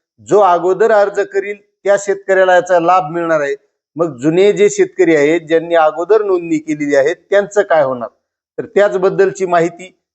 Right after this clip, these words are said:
त्यानंतर बियाणे अनुदानासाठी नवीन अर्ज चालू होणार आहेत, त्याबद्दलची माहिती,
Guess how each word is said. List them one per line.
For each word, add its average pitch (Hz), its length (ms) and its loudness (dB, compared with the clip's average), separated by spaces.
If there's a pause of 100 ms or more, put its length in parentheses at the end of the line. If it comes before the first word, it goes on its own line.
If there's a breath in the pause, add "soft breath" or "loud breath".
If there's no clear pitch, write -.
(100)
त्यानंतर 156 400 0
बियाणे 180 460 2
अनुदानासाठी 180 760 -2
नवीन 180 300 -4
अर्ज 175 240 0
चालू 175 300 0
होणार 170 260 2
आहेत, 170 140 2 (480)
त्याबद्दलची 170 640 0
माहिती, 165 380 -4